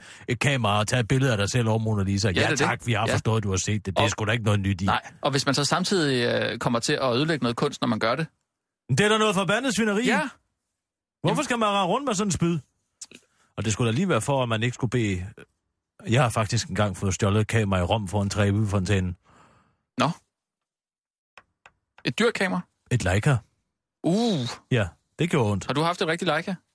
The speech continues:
Speaker 1: Ja, det har jeg så ikke mere. Fordi, øh, jeg måtte bede en, øh,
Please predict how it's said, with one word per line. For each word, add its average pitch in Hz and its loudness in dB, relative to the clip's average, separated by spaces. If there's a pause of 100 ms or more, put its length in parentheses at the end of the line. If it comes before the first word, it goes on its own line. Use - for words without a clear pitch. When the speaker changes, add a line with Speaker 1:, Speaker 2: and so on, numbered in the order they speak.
(380)
Speaker 1:
Ja, 113 2
det 147 2
har 151 4
jeg 131 2
så 147 2
ikke 143 2
mere. 151 2 (840)
Fordi, 120 -2
øh, 107 2
jeg 107 2
måtte 107 -2
bede 131 0
en, 101 -2
øh, 95 2